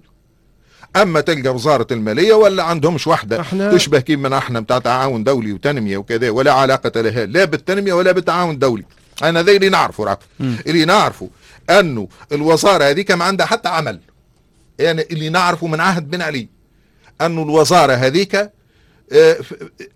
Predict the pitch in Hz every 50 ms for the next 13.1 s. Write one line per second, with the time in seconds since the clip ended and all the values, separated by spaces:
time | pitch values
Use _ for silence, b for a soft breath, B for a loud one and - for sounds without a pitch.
0 | - 214 220 - - - 190 175 165 160 127 190 214 233 220 208 - 233 214 185
1 | 196 165 135 180 180 185 208 226 214 214 208 202 190 - - 156 117 95 104 98
2 | 110 135 131 - - - _ _ _ _ _ _ _ _ _ - 123 117 104 92
3 | 135 131 214 202 175 127 107 135 131 131 139 123 110 113 147 - 185 175 151 135
4 | 123 120 123 - - 160 151 127 104 110 113 127 147 160 143 117 107 117 156 196
5 | 214 226 226 220 b b b b - 175 175 - 185 165 175 220 214 - 160 147
6 | 143 151 139 127 120 - 180 208 214 208 - 185 202 202 190 190 185 175 175 170
7 | 151 156 180 - 180 185 180 180 165 165 208 214 170 131 123 131 139 131 131 135
8 | 156 185 226 196 - 139 135 131 156 147 - 120 104 104 107 190 208 - - -
9 | - B B B B B B - 160 175 170 170 185 185 170 151 - 202 233 208
10 | 208 226 220 - 196 214 226 240 220 - 220 226 233 247 254 240 190 135 107 -
11 | - 156 151 151 135 131 175 220 226 233 214 - - 165 139 135 208 - 208 196
12 | 170 147 143 135 208 220 220 220 202 202 196 - 170 147 120 107 98 95 110 151
13 | 156 b